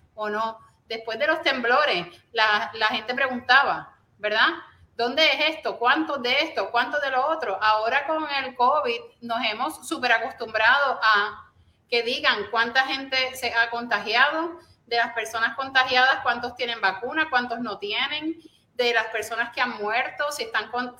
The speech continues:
en dónde están, si estaban en el hospital, etcétera. Y es información que yo creo que un gran sector o una gran mayoría de la sociedad espera que el gobierno le pueda proveer, no solamente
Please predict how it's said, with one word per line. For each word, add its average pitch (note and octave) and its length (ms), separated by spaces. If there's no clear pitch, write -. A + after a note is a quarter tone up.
en A3+ 160
dónde A3 240
están, A3+ 420
si B3 100
estaban A3 260
en A3 60
el A3+ 60
hospital, A3+ 420
etcétera. A3 460
Y C4 100
es B3+ 160
información D#4 1120
que A3 100
yo G#3 100
creo B3+ 220
que - 400
un B3+ 180
gran B3+ 320
sector C4 420
o G#3+ 80
una G#3 160
gran A#3 220
mayoría C4 500
de A#3 160
la A3 120
sociedad A3 540
espera A3+ 680
que G#3+ 60
el G3 120
gobierno G3 380
le B3+ 120
pueda B3+ 260
proveer, A#3+ 680
no G3+ 140
solamente B3+ 800